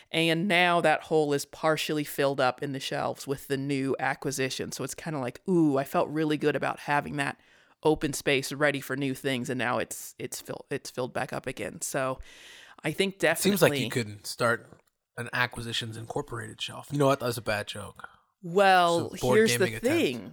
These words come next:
Speaker 1: There's a pa-, there's a second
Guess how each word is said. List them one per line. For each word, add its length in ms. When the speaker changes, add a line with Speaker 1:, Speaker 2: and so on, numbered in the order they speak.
Speaker 1:
There's 280
a 340
pa-, 380
there's 280
a 280
second 880